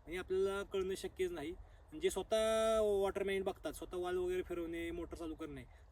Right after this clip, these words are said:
त्यांना लाईट आल्यानंतर तिथं फिजिकली जाऊन, स्वतः जाऊन मोटर on झाली आहे का नाही चेक करणे, प्रत्येक गोष्टीला स्वतः जाणं गरजेचं, जावं लागतंच, पर्यायच नाही.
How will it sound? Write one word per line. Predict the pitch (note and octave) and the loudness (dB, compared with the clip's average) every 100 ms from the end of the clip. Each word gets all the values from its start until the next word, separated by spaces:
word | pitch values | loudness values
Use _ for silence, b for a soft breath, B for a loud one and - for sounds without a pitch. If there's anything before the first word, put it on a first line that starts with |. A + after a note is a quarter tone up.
| - | -8
त्यांना | F#3+ F#3+ G#3 | -4 -2 0
लाईट | G3+ G#3 G#3 | 2 2 2
आल्यानंतर | G3+ G#3 G3+ G#3+ | 0 0 0 -2
तिथं | G#3+ - G3 G#3 | -4 -6 -6 -4
फिजिकली | - F#3 G3+ G#3 | -2 -2 0 2
जाऊन, | G3 F#3+ C#3 - - - - | 2 2 0 -10 -20 -20 -16
स्वतः | E3 - G#3+ | -8 -2 0
जाऊन | G3+ G#3 A3 | 4 2 2
मोटर | G3+ F#3+ G3 F#3+ - | 0 -2 -4 -6 -10
on | E3+ F#3 | -4 -2
झाली | F#3+ F3 | -2 -2
आहे | F3 E3 | -2 -2
का | E3+ | -4
नाही | E3 D#3 | -8 -8
चेक | D#3+ - | -10 -10
करणे, | D3+ C3+ C3 - B B B | -12 -10 -12 -14 B B B
प्रत्येक | - - G#3 | -8 0 2
गोष्टीला | G3+ - G3+ | 2 2 -2
स्वतः | F#3 G3 | 0 0
जाणं | G3 F#3 | 0 0
गरजेचं, | F3+ D3+ D3+ C#3+ | -2 -2 -8 -8
जावं | D#3 D#3+ E3 | -8 -4 -4
लागतंच, | - - C#3 | -4 -8 -10
पर्यायच | - D#3 D3+ C#3+ | -8 -6 -6 -6
नाही. | C#3+ G#2+ | -10 -14